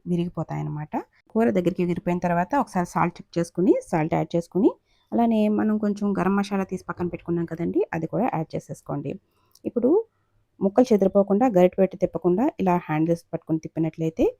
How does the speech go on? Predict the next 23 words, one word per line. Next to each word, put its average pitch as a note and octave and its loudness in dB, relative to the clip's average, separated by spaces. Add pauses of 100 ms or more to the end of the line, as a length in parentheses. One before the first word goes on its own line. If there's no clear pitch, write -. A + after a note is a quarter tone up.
(240)
ముక్క E3+ -4
అనేది F3 2
విడిపోకుండా D#3+ 2
ఉంటుందన్నమాట. D3+ -2 (500)
అంతేనండి, C4 4 (280)
ఇలానే F#3+ 6 (160)
ఈజీగా F#3 2
మీరు F3+ 2
కూడా F3+ 2
ప్రిపేర్ F3 0
చేసేసుకోండి. F3+ 0 (540)
త్రీ A#3+ 6
ప్లస్ C4 2 (100)
ఏజ్ F#3+ 2
గ్రూప్ G3 0
పిల్లలకి E3+ 0 (220)
చక్కగా F3 -6
పెట్టేయచ్చు D#3 -2
ఇది, - -12
ఎందుకంటే A#3 0
దీంట్లో G3+ 0 (500)
స్కిన్ G3+ 0
కానీ G3 2